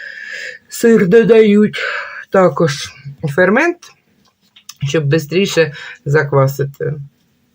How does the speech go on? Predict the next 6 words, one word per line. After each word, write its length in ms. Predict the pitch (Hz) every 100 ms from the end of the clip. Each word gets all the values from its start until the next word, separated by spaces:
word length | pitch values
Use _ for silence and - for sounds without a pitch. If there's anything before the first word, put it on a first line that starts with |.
| _ _ _ _ _ _ _ _ _ _ _ _ _ _ _ _ _ _ _ _ _ _ _ _ _ _ _ _ _ - - - 214 165 147
Розумієте? 880 | 143 147 151 196 220 170 139 143 143 139 _ -
Для 160 | 160 190
того, 220 | - 185
щоб 280 | - 165 -
працювати 800 | 175 175 196 165 143 139 143 139
з 480 | 139 - 151 143